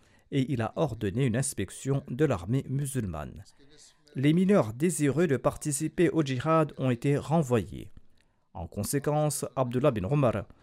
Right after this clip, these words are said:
Oussama bin Zayd et Abu Saïd Khudri, entre autres, ont été congédiés. Rafi bin Khadij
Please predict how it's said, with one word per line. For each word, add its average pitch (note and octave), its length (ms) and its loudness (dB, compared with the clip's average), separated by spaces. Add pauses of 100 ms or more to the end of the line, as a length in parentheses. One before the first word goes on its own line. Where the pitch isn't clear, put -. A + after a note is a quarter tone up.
(220)
Oussama C#3 380 4
bin A2+ 160 -2
Zayd C#3 500 4 (360)
et A#2+ 160 2
Abu A#2 180 0
Saïd A#2+ 220 2
Khudri, B2+ 500 0
entre A#2+ 280 -2
autres, C#3+ 300 0
ont C3+ 140 0
été C3+ 380 -2
congédiés. B2+ 720 0 (720)
Rafi F3+ 380 2
bin F3 140 4
Khadij E3 560 2